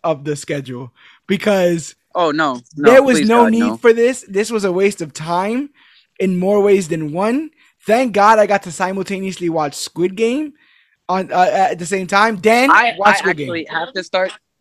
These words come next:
Speaker 2: I'm going to, but right now I'm watching a better Greg Berlanti show,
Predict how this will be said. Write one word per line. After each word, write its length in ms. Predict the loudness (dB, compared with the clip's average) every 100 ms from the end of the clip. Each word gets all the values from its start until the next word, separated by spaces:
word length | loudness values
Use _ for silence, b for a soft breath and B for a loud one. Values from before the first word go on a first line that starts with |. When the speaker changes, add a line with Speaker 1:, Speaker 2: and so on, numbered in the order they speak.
| _ _ _ _ -6
Speaker 2:
I'm 160 | -4 -4
going 220 | -6 -6 -6
to, 140 | -4
but 220 | 0 0
right 220 | 2 0 0
now 220 | -2 -2
I'm 140 | -4
watching 280 | -4 -6 -6
a 60 | -8
better 360 | -2 0 0 0
Greg 280 | -2 -4
Berlanti 480 | -6 -8 -8 -10 -12
show, 340 | -4 -2 -2